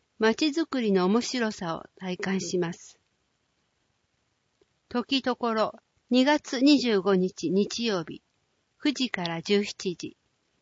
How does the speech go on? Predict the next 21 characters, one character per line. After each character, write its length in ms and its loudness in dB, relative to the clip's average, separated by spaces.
市 300 -2
役 260 2
所 220 0
大 240 4
会 260 -2
議 160 -2
室。 460 -14
講 240 2
師、 360 -10
近 220 8
畿 240 0
大 240 6
学 320 -2
教 280 0
授 280 -2
の 180 2
久 400 0
隆 280 -2
弘 320 -4
さ 180 -6
ん。 100 -8